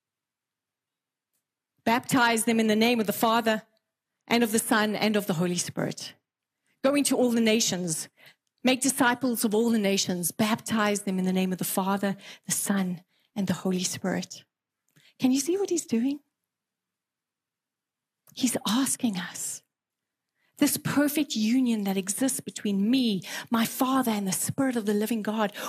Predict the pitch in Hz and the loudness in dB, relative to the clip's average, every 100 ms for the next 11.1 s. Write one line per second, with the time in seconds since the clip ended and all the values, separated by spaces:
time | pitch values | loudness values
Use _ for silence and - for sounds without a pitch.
0 | - 233 311 339 339 311 277 277 - 240 | 0 4 4 2 2 4 4 2 -2 -2
1 | 277 269 262 233 - 277 240 247 196 240 | 0 0 0 -2 2 2 4 2 0 0
2 | 240 285 294 285 262 262 247 - 220 185 | 2 2 2 2 2 2 0 -2 0 0
3 | 165 165 _ _ _ _ _ _ _ _ | -6 -12 _ _ _ _ _ _ _ _
4 | - 233 220 202 185 196 185 175 - 165 | -4 0 2 0 0 0 0 -2 -6 -10
5 | - - - - 285 302 - 269 320 330 | -12 -14 -6 2 4 4 4 4 4 4
6 | 320 294 277 269 269 254 233 - 226 208 | 4 4 4 2 2 2 0 0 0 0
7 | - 208 196 196 190 - 180 180 _ _ | 0 -2 0 0 -2 -4 -10 -14 _ _
8 | _ _ _ _ _ _ - 302 302 302 | _ _ _ _ _ _ -2 2 4 4
9 | 277 - - 349 370 339 277 - - - | 2 0 0 2 2 4 2 2 -4 -10
10 | - 320 320 - - 415 - 294 208 190 | -2 0 2 0 0 -2 0 0 0 -2